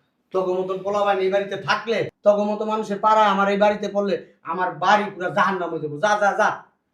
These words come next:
আরে বাইরে হবে না, বাইরে। বেইমান কোথাকার।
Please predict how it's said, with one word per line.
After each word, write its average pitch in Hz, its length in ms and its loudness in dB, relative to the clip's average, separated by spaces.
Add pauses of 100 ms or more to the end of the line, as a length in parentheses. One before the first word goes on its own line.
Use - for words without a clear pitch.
(600)
আরে - 180 6
বাইরে 359 300 10
হবে 330 140 10
না, - 100 6 (760)
বাইরে। 415 400 8 (1400)
বেইমান 254 400 6
কোথাকার। 240 360 2